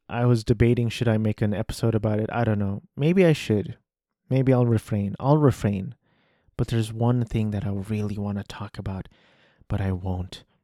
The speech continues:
because I'm going to refrain. Um, I watched Ring. Th-, this movie actually got me into,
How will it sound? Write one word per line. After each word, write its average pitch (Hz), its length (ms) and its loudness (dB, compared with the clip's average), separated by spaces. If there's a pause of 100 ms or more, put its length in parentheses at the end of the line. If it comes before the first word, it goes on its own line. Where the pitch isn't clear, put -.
(340)
because - 280 -14
I'm 98 140 -4
going 95 300 -8
to 104 140 -8
refrain. 92 580 -10 (1500)
Um, 131 400 -2 (2000)
I 127 120 2
watched 185 480 -2 (640)
Ring. 113 840 2 (1900)
Th-, - 140 -10 (100)
this 143 420 2
movie 147 600 2 (1040)
actually 135 440 4
got 117 320 4
me 123 220 0
into, 110 420 -2